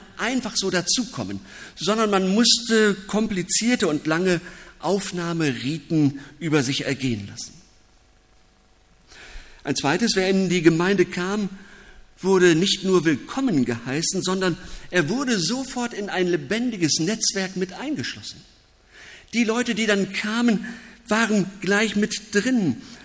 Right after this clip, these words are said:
Man fand hier Freunde, Familie und Heimat. Und binnen kürzester Zeit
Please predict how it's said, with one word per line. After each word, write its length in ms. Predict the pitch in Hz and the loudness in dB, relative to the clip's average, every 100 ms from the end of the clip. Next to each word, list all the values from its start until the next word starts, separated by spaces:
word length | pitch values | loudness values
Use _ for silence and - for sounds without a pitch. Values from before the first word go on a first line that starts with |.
| - | -4
Man 180 | 185 180 - | 0 2 2
fand 260 | 214 226 | 2 0
hier 300 | - 208 196 185 - - - | 0 2 2 2 -8 -16 -8
Freunde, 600 | - 208 220 226 156 127 | -6 0 2 2 2 0
Familie 600 | - 170 202 233 220 151 | 0 -2 0 0 2 0
und 260 | 139 - 202 | 0 -4 -4
Heimat. 360 | 208 151 104 - - - - - - | -4 -4 -8 -12 -20 -20 -18 -18 -6
Und 220 | 196 190 | -2 0
binnen 380 | 226 262 233 180 | 2 2 2 0
kürzester 640 | - 262 269 233 214 170 - | 0 2 2 0 0 -2 -2
Zeit 680 | - 170 175 254 - - | -2 -2 -8 -10 -12 -18